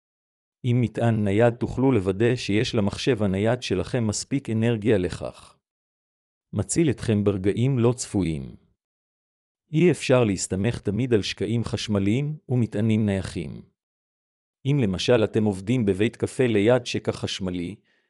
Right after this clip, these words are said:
אירוע לא צפוי, כמו הפסקת חשמל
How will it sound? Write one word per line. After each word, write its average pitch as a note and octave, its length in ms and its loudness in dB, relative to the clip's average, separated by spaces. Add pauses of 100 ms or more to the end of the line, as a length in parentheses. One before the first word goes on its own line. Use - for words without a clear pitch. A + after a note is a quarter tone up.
(140)
אירוע C#3 300 4
לא A#2+ 120 4
צפוי, A#2 540 -2 (120)
כמו A#2 220 0
הפסקת - 500 0
חשמל A#2+ 640 -2